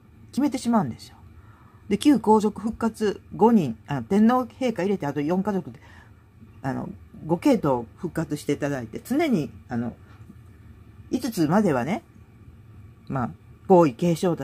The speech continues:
者として復活していただくことで、で、それ以上に人数が増えた時には、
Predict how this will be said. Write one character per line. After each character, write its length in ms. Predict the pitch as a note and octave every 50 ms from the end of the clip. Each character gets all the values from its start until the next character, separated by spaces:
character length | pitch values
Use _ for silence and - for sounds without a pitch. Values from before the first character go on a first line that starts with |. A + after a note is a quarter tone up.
| - -
者 180 | - - C3+ B2
と 120 | - B2+
し 120 | A2+ -
て 140 | - C4+ A#3
復 160 | - F#3+ -
活 200 | - E3+ D#3+ -
し 80 | D#3 -
て 100 | - E3
い 40 | D3
た 120 | - D#3+
だ 100 | D#3+ D#3
く 60 | D3+
こ 100 | - -
と 100 | D3+ C3+
で、 180 | A#2+ A2 G#2 G2 - - - - - - - - -
で、 40 | F3+
そ 120 | - C#4+
れ 120 | D#4 D#4+ D#4
以 40 | D4
上 140 | C#4 B3
に 120 | G#3+ F#3+ F3+
人 220 | F#3+ A#3 C#4+ D4+
数 140 | C4+ B3 A#3
が 100 | G#3 G3
増 120 | F#3+ B3
え 60 | C4+ C4
た 120 | B3 A3+
時 220 | B3+ C4 - C4
に 120 | B3 A#3+ B3
は、 220 | C4 D4 D4+ D#4